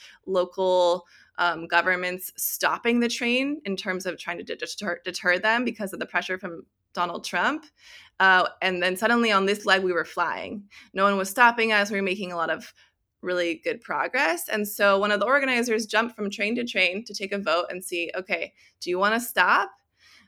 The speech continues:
or do you wanna keep going?" And everyone voted to keep going. Like, "Let's keep making headway." But we did <laughs> stop anyways.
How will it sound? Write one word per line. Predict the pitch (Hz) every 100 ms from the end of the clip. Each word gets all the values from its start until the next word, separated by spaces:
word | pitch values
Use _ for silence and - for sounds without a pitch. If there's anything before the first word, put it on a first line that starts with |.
| _
or | - 208
do | 202
you | 196 196
wanna | 190 190 185
keep | - 180 -
going?" | 180 190 160 -
And | 185
everyone | 185 190 196 196
voted | 185 175
to | -
keep | - 165 -
going. | 185 175
Like, | 165 -
"Let's | 170 170
keep | - 180 - -
making | 175 170 175
headway." | 202 190 180 160 196 - - _ -
But | 196
we | 202
did | 202 240
<laughs> | 254
stop | 294 269 -
anyways. | 208 269 220 190 190 202